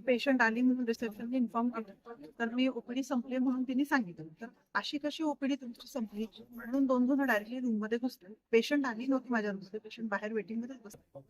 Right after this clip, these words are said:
आणि दोन जण रूममध्ये घुसले. पहिलं वाक्य होतं, "अशी कशी पेशंट बघत?"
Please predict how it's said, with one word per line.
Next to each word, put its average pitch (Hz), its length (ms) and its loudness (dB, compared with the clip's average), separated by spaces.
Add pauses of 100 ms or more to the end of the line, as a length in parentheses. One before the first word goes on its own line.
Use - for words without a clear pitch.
(500)
आणि 220 260 0
दोन 247 260 6
जण 269 140 8
रूममध्ये 262 420 4
घुसले. 247 300 -4
पहिलं 247 400 4
वाक्य 285 260 2
होतं, 302 280 2 (520)
"अशी 262 200 0
कशी 302 220 -8
पेशंट 254 380 -2
बघत?" 226 200 -6